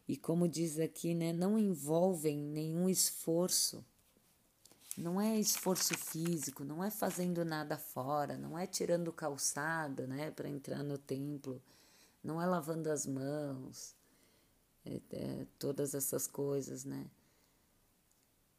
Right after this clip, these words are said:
É deixando a luz da nossa consciência crística iluminar nossos julgamentos, nossos equívocos, nossos desconfortos, nossas dúvidas, nossos medos.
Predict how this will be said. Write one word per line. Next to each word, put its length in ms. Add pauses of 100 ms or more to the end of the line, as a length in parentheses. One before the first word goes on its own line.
(300)
É 80
deixando 760
a 20
luz 240
da 140
nossa 280
consciência 960
crística 880 (640)
iluminar 760
nossos 440
julgamentos, 1000
nossos 420
equívocos, 760
nossos 440
desconfortos, 1300
nossas 460
dúvidas, 880
nossos 460
medos. 640